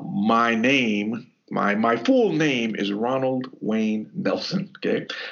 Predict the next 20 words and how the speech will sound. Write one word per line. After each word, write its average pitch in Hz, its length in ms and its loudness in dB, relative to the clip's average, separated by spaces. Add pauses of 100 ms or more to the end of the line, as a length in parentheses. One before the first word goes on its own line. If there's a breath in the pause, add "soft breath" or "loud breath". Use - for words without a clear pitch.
Most 180 300 4
people 151 280 4
in 123 120 2
E-Town 120 500 0
know 113 160 2
me 110 260 0
as 98 300 -2
Wayne. 110 380 -2
They 104 100 -2
don't 117 220 0
know 120 180 4
who 107 160 0
Ron 104 380 2
is. 95 260 -6 (580 loud breath)
And, 113 320 2
uh, 107 300 2
that 156 260 2
came 143 240 2
about 170 360 0
because 123 460 0